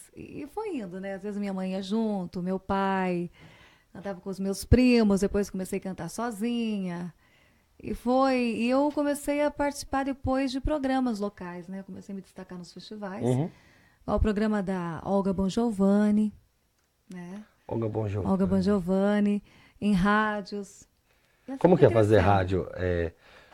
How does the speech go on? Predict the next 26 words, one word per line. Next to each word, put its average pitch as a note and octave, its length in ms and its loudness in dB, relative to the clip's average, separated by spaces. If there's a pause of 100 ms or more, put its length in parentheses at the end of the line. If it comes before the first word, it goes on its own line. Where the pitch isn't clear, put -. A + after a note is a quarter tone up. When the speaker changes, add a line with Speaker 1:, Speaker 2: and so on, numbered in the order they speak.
(140)
Speaker 2:
no F#2+ 80 4
caso, A2 500 8
o - 60 -20
pessoal B2+ 300 10
te - 60 -4
convidava B2 520 10
porque - 180 2
você A#2 200 2
tinha A2 140 2
participado A2+ 460 6
de, G#2 160 2
de, G2+ 260 4
de F#2+ 80 0
festival? A#2 760 6 (720)
Speaker 1:
Na D4+ 140 6
Speaker 2:
Ou E4 40 6
é D4 100 8
Speaker 1:
época, D3 280 12
Speaker 2:
diferente D#3 480 12
Speaker 1:
assim, A3 80 6
Speaker 2:
de C#3 140 8
você A#2 800 8
na D4+ 160 6
Speaker 1:
não. D4 80 6
Speaker 2:
televisão A2+ 500 6
que G2 340 -2